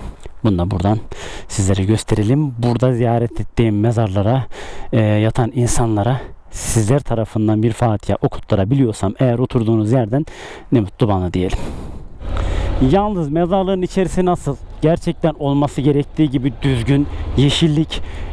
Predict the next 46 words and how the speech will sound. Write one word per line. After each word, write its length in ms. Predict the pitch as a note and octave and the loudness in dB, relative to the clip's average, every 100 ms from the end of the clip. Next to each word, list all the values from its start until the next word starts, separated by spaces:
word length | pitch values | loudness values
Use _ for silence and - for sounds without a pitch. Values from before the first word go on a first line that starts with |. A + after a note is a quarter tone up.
| - | 0
Yani, 440 | B2 D3 D#3 C#3+ - - - - - | 2 4 2 0 -8 -10 -8 -6 0
e, 240 | C#3 C3 | 2 4
mesela 380 | C#3+ D#3+ E3 D#3+ | 4 4 2 2
şey 200 | F3 F3 | 0 -2
var, 180 | B2+ - | -2 -2
Karşıyaka'da 580 | C#3+ - D#3+ D3+ E3 | -2 0 0 0 0
mezarlık 520 | D#3+ D#3+ E3 D#3 E3 C3+ | 2 2 2 0 -2 -2
var. 280 | E3 - - - D3+ | -2 -4 -10 -6 -4
Bir 140 | D3 | 0
tane 280 | - D3 C#3 | 2 2 2
ağaç 300 | C#3 D3+ - | 2 2 0
yok 120 | D3+ | 0
mesela. 400 | A#2+ A#2 A2 G2 - - - - D3 | -2 -2 0 -2 -4 -8 -6 0 2
Diyorum 280 | B3+ D#4+ | 4 4
ki 140 | G#3 E3+ | 2 2
her 320 | G#3 D4+ A3 - | 2 0 -2 0
ölen 260 | G#3 G3 F3 | 0 2 0
insan 400 | G3+ A3 A3+ G3 | -2 -4 0 -2
için 260 | D#3+ A3 | 0 -2
bir 60 | G3+ | 0
tane 260 | F3 D3+ E3 | 2 2 2
ağaç 340 | D#3 D#3+ - | 2 0 -2
dikilse 360 | - B2 - G#2+ | -2 -2 0 0
mesela, 500 | G2+ - G#2 F#2+ - - - - | 0 0 0 -2 -4 -6 -2 2
ya 120 | A#2 | 2
da 40 | |
iki 220 | C3+ - | 2 0
tane. 400 | D#3 C#3+ A2 G2 - - - - - | 0 0 0 -2 -6 -10 -10 -4 2
Böyle 220 | B3+ G#3 | 2 2
bir 40 | |
şey 180 | G3 G#3+ | 0 2
oluşturulsa 680 | F3 B2+ - A#2+ A2 G2 G2+ | 2 -2 -6 -6 -6 -4 -2
çok 200 | C3 F#3+ | 0 2
iyi 100 | B3 | 4
olmaz 320 | B3 B3 A#3 | 4 2 2
mı 100 | B2 | 0
ya 160 | G#2+ C3+ - | -2 -4 -2
bence? 380 | A2+ A#2 G#2+ C3 - - - | 0 2 2 0 -2 -6 -2
Çok 180 | A3+ | 0
fazla 280 | - F#3 C#3+ | 2 0 0
ölen 300 | C3 A#2 G#2+ | -2 -2 -2
var. 140 | B2 F3+ - - - | -2 -4 -10 -12 -2
Bu 60 | F3+ | 0
sebepten 440 | A3 G3 - G#3 | 2 2 0 -4
çok 200 | - G3+ | -2 -2
fazla 420 | - D3+ C#3 F#3 | 0 0 0 -4